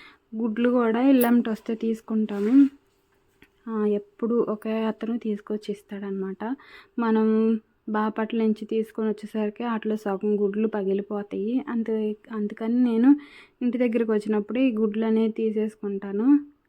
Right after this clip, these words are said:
ఆ, ఫ్రెష్గా కూడా ఇస్తారు కదా, మళ్ళీ వాటిని, ఆ,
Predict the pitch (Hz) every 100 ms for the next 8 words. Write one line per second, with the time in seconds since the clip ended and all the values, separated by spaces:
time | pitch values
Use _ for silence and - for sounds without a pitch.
0 | - 220 208 202 208 214 208 214 214 214
1 | 220 214 - 208 208 202 190 214 220 208
2 | 202 214 - - - - 226 220 208 208
3 | 208 214 226 - - 220 208 208 202 202